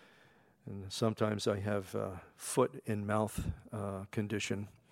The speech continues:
And, uh, you, you, you say things and you try to backtrack, but you know what? As I look back, I, I realize, Lord, you're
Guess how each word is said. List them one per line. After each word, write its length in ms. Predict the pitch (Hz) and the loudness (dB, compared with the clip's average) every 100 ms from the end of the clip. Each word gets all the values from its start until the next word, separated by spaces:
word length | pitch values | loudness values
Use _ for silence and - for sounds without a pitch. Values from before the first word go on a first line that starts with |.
| - - - - - - - - _ | -20 -18 -18 -20 -20 -20 -20 -20 _
And, 360 | 110 104 104 107 | -2 0 0 4
uh, 220 | 104 104 95 - | 4 4 -2 -10
you, 220 | 107 107 | -4 -2
you, 320 | 110 113 107 101 | 0 2 0 0
you 160 | 110 | -2
say 260 | 104 147 120 | 4 6 6
things 520 | - 117 113 113 107 | 4 2 2 0 0
and 120 | 107 | 0
you 80 | 104 | 0
try 200 | - 110 | 2 2
to 80 | 107 | 4
backtrack, 560 | 110 110 - 110 104 - | 4 2 2 2 2 0
but 120 | 110 | -4
you 140 | 113 113 | 0 2
know 140 | 113 | 4
what? 260 | 113 113 113 | 2 2 0
As 140 | 101 | 2
I 80 | 110 | 2
look 260 | 110 113 - | 2 0 0
back, 340 | 104 107 - | 2 2 0
I, 120 | 107 | -2
I 120 | 101 | 0
realize, 540 | 101 107 107 104 104 - | 0 2 4 4 2 -2
Lord, 200 | - 110 | 0 0
you're 140 | 104 | 0